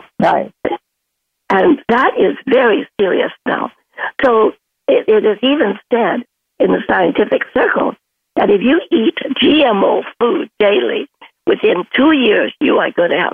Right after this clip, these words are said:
Speaker 2: major, major health consequences. And that is proven out. So try for natural food, uh, organic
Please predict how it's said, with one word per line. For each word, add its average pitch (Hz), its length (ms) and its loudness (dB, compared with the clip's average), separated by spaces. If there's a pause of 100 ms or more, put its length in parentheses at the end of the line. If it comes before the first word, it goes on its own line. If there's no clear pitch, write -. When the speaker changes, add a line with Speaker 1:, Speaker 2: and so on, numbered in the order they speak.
Speaker 2:
major, 247 800 0
major - 420 0 (200)
health 107 180 -2 (400)
consequences. - 840 -2 (1040)
And 175 120 2
that 190 140 2
is - 180 0
proven 160 380 0
out. 277 240 -4 (720)
So 196 220 2 (280)
try 190 340 0
for 165 100 0
natural 160 600 -4 (440)
food, 135 280 2 (400)
uh, 160 280 -2 (280)
organic 170 560 0